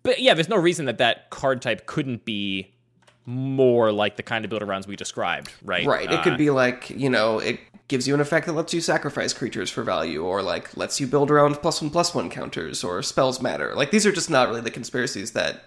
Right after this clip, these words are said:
Speaker 2: currently exist that Wizards has designed, but they certainly could be created.
Speaker 1: So many of them are the hidden agenda ones, which are weird.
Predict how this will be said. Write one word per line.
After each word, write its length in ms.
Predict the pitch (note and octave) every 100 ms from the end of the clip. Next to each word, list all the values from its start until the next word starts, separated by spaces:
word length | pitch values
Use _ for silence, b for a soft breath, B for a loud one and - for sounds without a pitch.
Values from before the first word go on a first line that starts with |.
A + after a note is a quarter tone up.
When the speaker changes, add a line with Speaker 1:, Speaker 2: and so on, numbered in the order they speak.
| _
Speaker 2:
currently 480 | - C#3+ A#2 - -
exist 420 | - D3 F3 - A#2+
that 100 | G#2
Wizards 320 | G#2+ D3 D3+
has 120 | F3+
designed, 500 | F#3 G#3 G#3 A#3 A#3+ B B B B
but 320 | B2+ A2+ -
they 60 | C3+
certainly 320 | C3+ A2 A#2+
could 180 | - D3
be 120 | -
created. 380 | - - - - _ _ - _ _ _
Speaker 1:
So 160 | - B3
many 120 | B3+
of 40 |
them 80 | F3+
are 100 | C3+
the 80 | G#2
hidden 320 | - C#3 A#2+
agenda 400 | G2 F2 F#2+ A#2+
ones, 500 | B2 C3 C#3 D#3+ - -
which 540 | G#2+ G#2+ - - - _ _ _ _ _ _ _ -
are 540 | G#2+ G2+ G2+ G2+ G2 _ _ _ _
weird. 720 | A#2+ G#2+ A#2 A2+ G#2+ G2+ F#2+